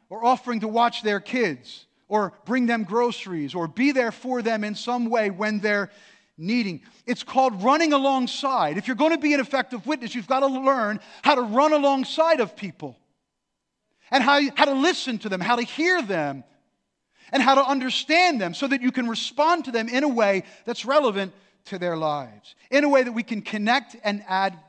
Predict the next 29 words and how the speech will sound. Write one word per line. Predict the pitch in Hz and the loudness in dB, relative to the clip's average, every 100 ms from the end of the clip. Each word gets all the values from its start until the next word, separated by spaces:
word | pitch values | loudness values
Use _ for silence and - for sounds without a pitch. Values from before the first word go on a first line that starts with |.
| 139 | _
value. | 143 170 151 135 120 107 _ _ _ _ _ _ _ 180 | -6 -4 -4 -8 -14 -20 _ _ _ _ _ _ _ -8
Everybody | 190 190 | -6 -4
say, | 202 | -2
"Add | 175 160 156 | 0 0 -2
value." | 143 123 101 92 _ _ _ _ _ _ _ _ _ _ _ _ _ | -4 -6 -16 _ _ _ _ _ _ _ _ _ _ _ _ _ _
Effective | - - 285 285 254 190 | -12 -2 -2 -2 -6 -2
witnesses | 285 254 233 226 170 | -4 -4 -8 -8 -6
need | 226 | -6
to | 214 | -6
learn | 220 226 | -6 -6
how | 196 | -4
to | 196 196 196 | -4 -4 -2
add | 202 185 151 | -2 -4 -8
value | 214 220 226 185 180 | -4 -4 -4 -6 -10
to | 170 196 | -12 -12
other | 185 165 | -10 -10
people's | 151 170 170 151 | -12 -16 -16 -12
lives, | 165 139 127 156 | -8 -8 -10 -14
not | 160 | -14
just | 180 | -14
make | 185 180 | -14 -14
converts, | - 180 147 143 - | -12 -12 -10 -12 -12
but | 185 | -14
add | 170 175 | -14 -14
value | 160 185 180 147 127 127 156 _ _ _ _ _ _ _ - | -12 -12 -12 -14 -14 -14 -18 _ _ _ _ _ _ _ -8
to | 214 | -6
them. | 160 127 113 - _ _ _ _ _ _ _ _ _ _ _ - | -6 -8 -10 -20 _ _ _ _ _ _ _ _ _ _ _ -10
Verse | 180 175 | -8 -6
thirty-one, | 214 208 214 214 180 | -4 -4 -2 -2 -4